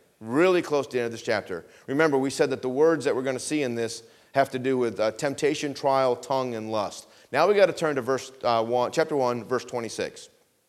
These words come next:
Now listen to this. <clears throat> "If any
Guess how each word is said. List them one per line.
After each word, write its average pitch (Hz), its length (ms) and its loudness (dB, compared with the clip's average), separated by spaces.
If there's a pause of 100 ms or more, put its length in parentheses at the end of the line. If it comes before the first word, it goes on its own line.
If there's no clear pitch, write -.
(1500)
Now 117 120 2
listen 170 260 4
to 127 40 -2
this. 98 380 -4 (220)
<clears throat> - 1400 -20
"If 131 160 0
any 233 400 2